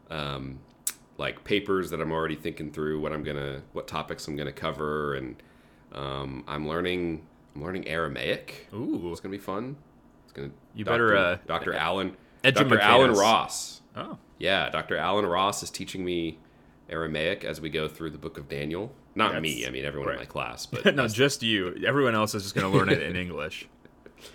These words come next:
Speaker 1: Yeah. Well, he did tell us that the best teaching experience of his entire career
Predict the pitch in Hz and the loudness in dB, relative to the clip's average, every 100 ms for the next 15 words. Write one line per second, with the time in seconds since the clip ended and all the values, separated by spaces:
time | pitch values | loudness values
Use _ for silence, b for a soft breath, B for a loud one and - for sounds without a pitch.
0 | B B - 73 - B B 117 156 175 | B B -2 -2 -2 B B 6 6 6
1 | 202 139 147 123 90 - 92 82 - B | 4 6 6 6 4 4 4 4 -2 B
2 | B 90 90 - 98 123 135 - - 107 | B -4 -4 4 6 6 2 -6 -4 -2
3 | 104 98 90 - - 85 80 76 71 - | 0 0 0 -2 -4 0 2 0 -2 -6
4 | - - - - _ _ - _ - - | -8 -8 -12 -20 _ _ -20 _ -20 -20
5 | _ 85 101 82 82 - 85 85 80 - | _ -2 -2 -4 -4 0 2 2 0 -4
6 | 76 76 71 64 | -4 -2 -2 -4